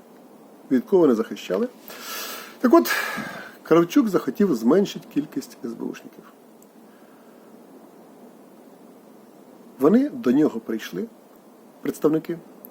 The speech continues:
принесли папірці, власноручно написані Кравчуком, і сказали, що: «Перепрошую, Макаровичу, якщо ми оце все покажемо,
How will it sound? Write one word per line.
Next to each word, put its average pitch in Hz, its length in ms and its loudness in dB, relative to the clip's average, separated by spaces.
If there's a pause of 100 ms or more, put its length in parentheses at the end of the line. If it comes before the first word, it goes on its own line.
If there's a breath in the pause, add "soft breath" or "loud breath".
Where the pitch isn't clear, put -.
(320)
принесли 196 440 6
папірці, 180 680 0 (380)
власноручно 170 720 4
написані 139 580 4
Кравчуком, 135 600 -2 (1080 soft breath)
і 285 200 4 (460)
сказали, 151 460 2
що: 139 340 0 (520 soft breath)
«Перепрошую, 233 840 2 (2250 loud breath)
Макаровичу, 147 640 6 (680 loud breath)
якщо - 360 4
ми 170 60 8
оце 160 220 8
все 180 200 4
покажемо, - 580 -4